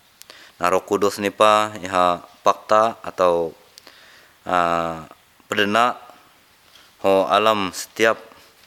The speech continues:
ah, kelunan alang, ah, berserah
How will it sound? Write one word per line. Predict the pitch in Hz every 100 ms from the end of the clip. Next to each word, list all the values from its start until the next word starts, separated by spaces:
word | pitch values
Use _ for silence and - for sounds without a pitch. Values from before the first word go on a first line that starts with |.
| _ - _ _ _ _ _ - - -
ah, | 95 92
kelunan | 101 101 104 110
alang, | 107 95 92 92 87 85 82 _ - - _ _ - - - -
ah, | 92 92 85
berserah | 78 90 98 101 104 104 110